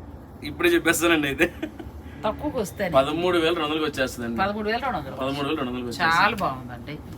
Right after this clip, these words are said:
Speaker 2: ఓ ప్యూర్
Speaker 1: ఇదిగో
Speaker 2: హ్యాండ్లూమ్.
Speaker 1: ప్యూరో కాదని మనకి ఇక్కడ అర్థమైపోయిందండి కంచి.
Speaker 2: ప్యూర్ హ్యాండ్లూమ్
Speaker 1: ప్యూర్.
Speaker 2: సారీ. అసలు క్వాలిటీ కూడా తెలిసిపోతుందమ్మా. ఇది మామూలుగా అయితే మనకి ఇరవై ఆరు వేలు.
Speaker 1: ఇరవై ఆరు, ఇరవై ఏడు.
Speaker 2: ఏ, ఇరవై ఆరు వేలు ఉంది.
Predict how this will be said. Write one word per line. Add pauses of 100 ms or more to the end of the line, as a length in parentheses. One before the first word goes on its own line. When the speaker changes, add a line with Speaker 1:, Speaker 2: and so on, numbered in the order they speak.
(320)
Speaker 2:
ఓ
ప్యూర్
Speaker 1:
ఇదిగో
Speaker 2:
హ్యాండ్లూమ్.
Speaker 1:
ప్యూరో
కాదని
మనకి
ఇక్కడ
అర్థమైపోయిందండి
కంచి.
Speaker 2:
ప్యూర్
హ్యాండ్లూమ్
Speaker 1:
ప్యూర్.
Speaker 2:
సారీ. (600)
అసలు
క్వాలిటీ
కూడా
తెలిసిపోతుందమ్మా. (720)
ఇది
మామూలుగా
అయితే
మనకి
ఇరవై
ఆరు
వేలు.
Speaker 1:
ఇరవై
ఆరు,
ఇరవై
ఏడు.
Speaker 2:
ఏ,
ఇరవై
ఆరు
వేలు
ఉంది.